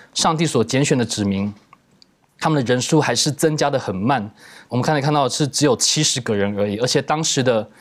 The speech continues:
迦南地呢，实际上还不适合建立一个像预言说的那样子的大国。怎么说呢？因为在当时的迦南地还有非常强大的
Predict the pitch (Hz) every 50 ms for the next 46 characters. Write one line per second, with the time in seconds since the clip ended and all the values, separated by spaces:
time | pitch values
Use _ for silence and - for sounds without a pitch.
0 | - - _ _ _ - - 170 170 165 143 143 135 170 156 139 131 127 147 -
1 | - - - 147 180 180 - 190 170 - - 131 - 143 - - 220 180 143 135
2 | 113 113 117 - - - - - - - - _ - - 240 226 208 208 196 196
3 | - 147 - - 170 160 - 190 196 165 131 123 123 131 135 131 - - _ _
4 | - _ _ - - - - 175 170 151 127 147 151 131 107 110 104 107 - 156
5 | 135 113 110 - - 98 104 104 - - 143 135 147 - 180 180 185 156 147 160
6 | 190 196 175 - 185 170 - 160 165 160 - 135 123 - 151 143 143 - 117 117
7 | 135 123 117 - - - - - - - 175 175 - - 175 165 - 135 127 120
8 | - - 117 123 120 147 139 127 110 101 95 92